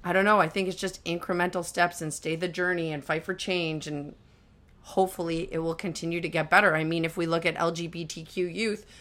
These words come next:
or, like, rights for L G B T Q people, they have come so far in, like, the last twenty to twenty-five years.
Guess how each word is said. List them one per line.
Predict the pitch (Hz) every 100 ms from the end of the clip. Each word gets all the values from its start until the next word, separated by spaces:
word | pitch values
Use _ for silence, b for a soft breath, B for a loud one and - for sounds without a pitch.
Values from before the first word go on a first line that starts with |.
| B -
or, | 175
like, | 165 160
rights | - 170 208 -
for | -
L | 180
G | 160 165
B | 170
T | 156
Q | 156 -
people, | 160 160 156 156
they | 165
have | 170 -
come | - 180
so | - - 190 180
far | - 147 123 - - b b b b b - -
in, | 170
like, | 170 160
the | 165
last | 151 -
twenty | - 165 147
to | 143
twenty-five | - 147 135 143 127
years. | 117 - - -